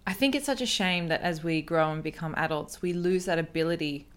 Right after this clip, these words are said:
or the time or just the space to daydream. I remember I used to do it all the time, especially at school, <laughs> which I'm sure a lot of you zoned out a lot at school. But truthfully, like, the concept of zoning out, I think, is so important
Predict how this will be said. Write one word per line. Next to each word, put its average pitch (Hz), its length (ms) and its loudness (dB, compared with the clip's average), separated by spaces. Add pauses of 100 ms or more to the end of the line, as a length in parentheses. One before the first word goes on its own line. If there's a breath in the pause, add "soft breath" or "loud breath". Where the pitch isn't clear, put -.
or 170 80 -4
the 170 100 0
time 190 540 0
or 160 80 0
just 175 300 -4
the 170 60 -6
space - 580 2
to - 160 -4
daydream. 147 600 -2 (440 loud breath)
I 190 140 10
remember 214 300 4
I 170 60 6
used 175 260 0
to 175 80 -2
do 170 40 2
it 165 80 2
all 156 100 2
the 151 80 -4
time, 160 340 -4
especially 180 480 -2
at - 120 -4
school, 185 480 2 (160)
<laughs> - 160 -20
which 220 260 4
I'm 196 120 6
sure 196 180 2
a 185 60 4
lot 170 180 4
of 165 100 -2
you 165 80 2
zoned 160 320 2
out 151 160 4
a 147 60 -2
lot 151 140 0
at - 120 -8
school. 185 260 2
But - 280 0 (400 loud breath)
truthfully, 214 480 2
like, 170 180 6
the 175 80 -4
concept 226 400 2
of 185 100 2
zoning 175 380 -2
out, 165 180 2
I 147 60 -6
think, 175 340 -4
is 175 120 -4
so - 220 -2
important 165 680 -2